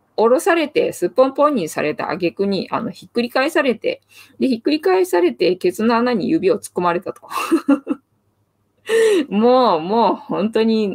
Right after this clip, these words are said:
もう、あの、洗いざらい、なんかもう見られちまったぞと。で、未だにね、その、まあ、病院に行ったりとかすると、そのね、世話してくれた人とかに会うことがあるんで、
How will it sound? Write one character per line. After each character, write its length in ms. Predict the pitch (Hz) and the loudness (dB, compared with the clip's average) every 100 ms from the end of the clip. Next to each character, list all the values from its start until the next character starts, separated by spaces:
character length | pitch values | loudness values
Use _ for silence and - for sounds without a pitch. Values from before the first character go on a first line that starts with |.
| - 165 | -8 -6
も 320 | 180 185 156 | -2 0 -2
う、 40 | - | -4
あ 160 | 165 151 | -6 -4
の、 360 | 151 147 - | -2 -4 -4
洗 220 | 151 156 165 | -4 -2 -2
い 80 | |
ざ 160 | 165 180 | 0 -2
ら 200 | 165 196 | 0 -2
い、 80 | - - - 269 | -8 -18 -20 -12
な 140 | - 156 | -6 -6
ん 20 | |
か 140 | 131 | -4
も 180 | 139 143 | -4 -4
う 20 | 147 | -2
見 180 | 156 | -2
ら 120 | 160 165 | 0 0
れ 140 | 190 | -2
ち 140 | - | -4
ま 120 | 123 131 | -12 -12
っ 60 | |
た 160 | - - | -10 -10
ぞ 200 | - 131 | -10 -12
と。 100 | - - - - | -14 -20 -20 -10
で、 200 | 214 214 | -4 0
未 280 | 220 302 339 | 2 2 0
だ 140 | 349 330 | 0 0
に 140 | 285 | 2
ね、 180 | 294 381 | 0 -2
そ 160 | - | -6
の、 140 | 190 180 | -6 -2
ま 180 | 180 151 | -2 -2
あ、 60 | |
病 300 | 165 165 175 | 0 0 2
院 100 | 175 | 0
に 120 | 170 165 | -2 -4
行 100 | - | -4
っ 20 | |
た 140 | 185 | -4
り 100 | 156 | -4
と 120 | - | -8
か 180 | - 87 | -16 -14
す 100 | - | -12
る 140 | - - | -8 -4
と、 280 | 254 233 - | 0 -2 -4
そ 160 | - 135 | -12 -10
の 120 | 113 | -4
ね、 200 | 180 254 | -2 -2
世 200 | - - | -4 -4
話 160 | 147 - | -4 -6
し 60 | |
て 100 | - | -14
く 140 | - - | -10 -4
れ 120 | 180 | -4
た 120 | - | -6
人 240 | - - - | -14 -10 -12
と 120 | - | -10
か 140 | 123 | -10
に 120 | 135 - | -10 -2
会 180 | 180 | -2
う 40 | 180 | -2
こ 140 | 156 | -6
と 120 | - - | -8 -6
が 120 | 151 | -4
あ 40 | |
る 140 | 143 151 | -4 -4
ん 60 | |
で、 160 | - | -6